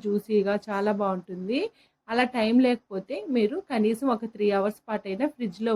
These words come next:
ఉంచి తర్వాత ప్రిపేర్ చేసుకోండి. ఇప్పుడు ఇందులో నేను చిటికెడు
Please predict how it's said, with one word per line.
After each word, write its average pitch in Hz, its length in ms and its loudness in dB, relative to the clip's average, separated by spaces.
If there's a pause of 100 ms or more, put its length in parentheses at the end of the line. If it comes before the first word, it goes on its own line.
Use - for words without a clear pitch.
ఉంచి 196 280 -4 (280)
తర్వాత 214 320 0 (160)
ప్రిపేర్ 208 360 0
చేసుకోండి. 185 600 -6 (480)
ఇప్పుడు 285 300 -2
ఇందులో 233 300 4
నేను 254 160 4 (120)
చిటికెడు 233 320 -4